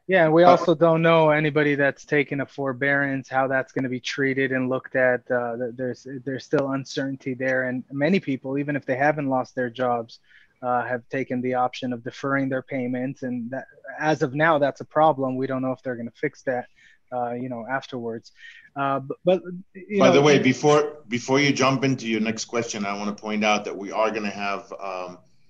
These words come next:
Speaker 2: one of the senior managers from, uh, Realtor dot com with us next week. So we're definitely gonna be talking about that, um, next Thursday too.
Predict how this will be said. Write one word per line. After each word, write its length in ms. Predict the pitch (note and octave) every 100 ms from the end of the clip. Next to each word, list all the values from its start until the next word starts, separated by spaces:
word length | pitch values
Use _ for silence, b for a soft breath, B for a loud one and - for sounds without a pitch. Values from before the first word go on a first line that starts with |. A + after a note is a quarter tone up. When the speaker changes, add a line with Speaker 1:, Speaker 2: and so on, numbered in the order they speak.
| _ _
Speaker 2:
one 140 | G#2+ A2+
of 80 |
the 80 | G#2+
senior 360 | G#2+ B2 A#2 G#2+
managers 520 | G#2 G#2 G2+ G2 -
from, 320 | G#2+ G2 F#2+
uh, 180 | F#2 F2+
Realtor 340 | F2 G#2 G#2+ G2
dot 200 | F#2 -
com 220 | G#2+ G2
with 200 | G2 G2
us 160 | F#2 G2
next 340 | G#2 G#2 -
week. 220 | F#2+ F2+
So 120 | -
we're 140 | F#2 F#2
definitely 380 | - G2 G#2+ G2
gonna 100 | F#2
be 100 | F2+
talking 340 | F#2+ F#2 F#2+
about 280 | F2 F2 -
that, 280 | F2 - - _ _ _ _ _ _ _ _ -
um, 520 | G2 F#2+ F#2 F#2 F#2+
next 280 | G2+ - G2+
Thursday 400 | F#2 F2 F2+ F2
too. 340 | G2 G#2